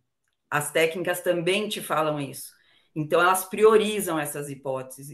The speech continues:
E isso ajuda em quê? O que que eu tenho que tratar primeiro, né? Qual é o custo pra tratar aquela hipótese? De repente, a primeira é muito mais difícil e custosa, e vai levar mais tempo.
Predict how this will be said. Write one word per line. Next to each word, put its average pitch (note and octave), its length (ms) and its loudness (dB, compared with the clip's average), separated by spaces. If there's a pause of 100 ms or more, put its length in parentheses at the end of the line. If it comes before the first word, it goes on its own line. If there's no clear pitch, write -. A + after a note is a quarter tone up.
E F3+ 140 -10
isso F#3 160 -4
ajuda F#3 300 0
em G3 80 -6
quê? D#3+ 340 -8
O - 20 -20
que F3 160 -2
que G3 120 -6
eu F#3 60 -2
tenho F#3+ 200 -4
que - 60 -14
tratar F#3+ 320 -4
primeiro, E3+ 580 -4 (300)
né? D3+ 280 -2 (160)
Qual F#3 220 10
é G3 60 12
o G3 160 10
custo A3 580 2
pra F#3+ 140 2
tratar F3+ 400 2
aquela F3 260 -2
hipótese? C#3+ 600 -4 (340)
De D#3+ 100 0
repente, F3+ 460 0
a E3+ 60 0
primeira F3 540 0
é E3+ 40 2
muito F3 260 -8
mais F#3 220 -2
difícil G#3 560 -8
e - 20 -16
custosa, C#3+ 720 -2
e D#3+ 200 0
vai D#3+ 180 4
levar D#3+ 240 4
mais D3+ 260 2
tempo. C3 420 -6